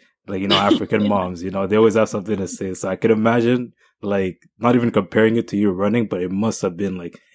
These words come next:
Speaker 1: an interesting conversation.
Speaker 2: Um, yeah, I mean, so my, my family is relatively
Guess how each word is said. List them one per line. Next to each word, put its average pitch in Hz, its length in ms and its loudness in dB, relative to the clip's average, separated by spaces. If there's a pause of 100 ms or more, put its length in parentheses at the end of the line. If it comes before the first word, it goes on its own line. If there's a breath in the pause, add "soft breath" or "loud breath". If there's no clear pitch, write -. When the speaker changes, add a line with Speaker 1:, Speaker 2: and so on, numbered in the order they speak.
Speaker 1:
an 87 180 -10
interesting 98 520 -6
conversation. 90 720 -12 (580)
Speaker 2:
Um, 392 360 0
yeah, 381 260 2
I 294 140 2
mean, 320 360 2
so 277 200 0
my, 247 480 4
my 220 160 0
family 262 400 -2
is 220 180 0
relatively 202 640 -2